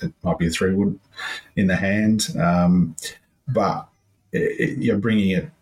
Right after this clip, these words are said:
shortening the hole. Um, some of the, some of the hazards are also gonna be removed at the same time. So it'll, for the, for the mid high handicappers, it, um, it'll still be an,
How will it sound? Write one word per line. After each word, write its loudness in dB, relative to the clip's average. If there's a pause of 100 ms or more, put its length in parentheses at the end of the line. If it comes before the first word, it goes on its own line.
(140)
shortening 2
the 4
hole. 2 (240)
Um, 0 (720)
some 0
of 0
the, -2
some -2
of 2
the 0
hazards -2
are 2
also -2
gonna 2
be 4
removed 2
at -2
the 0
same -2
time. 0
So 0
it'll, 0
for -2
the, 0
for -4
the 0 (560)
mid 2
high 0
handicappers, 0
it, -4
um, 0
it'll 0
still -2
be 0
an, -2